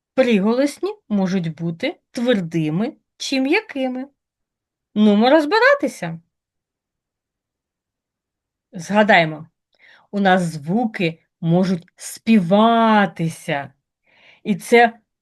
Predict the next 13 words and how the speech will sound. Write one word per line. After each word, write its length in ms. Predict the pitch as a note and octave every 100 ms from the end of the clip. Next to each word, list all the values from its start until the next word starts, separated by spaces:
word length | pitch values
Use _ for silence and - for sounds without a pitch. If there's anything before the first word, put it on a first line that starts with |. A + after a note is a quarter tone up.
| -
ми 140 | A3+
будемо 340 | A3+ A3+ A3 G#3
застосовувати 880 | G#3+ G#3+ A3+ A#3 G3+ F#3+ F#3+ F#3
голос, 840 | F3 E3 F3 F3 F3+ C#4+ B4+ - _ _ _ _ _ _ _ _ _ _
тому 240 | G#3+ G#3 F3
ці 200 | F3+ E3+
звуки 640 | D3 C#3 F3+ F4 - C#4
будуть 600 | E3+ E3+ F3 F3+ F3+ E3
голосними. 1300 | C3+ A#3 C4 C4+ - A3 G#3+ A3 F#3+ D3+ C#3 C3 - _ _ _ _ _ _ _ _ _ _ _ _ _ _ - - - - -
Голосний 960 | C#4 B3+ A3+ F3+ E3 G3+ C4 G4+ G#4+ _ _
буде 360 | F3 F#3+ G3+ G3
позначатися 1400 | - F3 E3 D#3+ D#3+ - C4 E4 F4 D4+ C#4+ - D4 C#4+ _ _ _ _ _ _ _ _
кружечком. 1500 | F3 F3 A3 F3 D#3 F#3 G#3 G3 E3 C#3 - - - C#3+ F#3+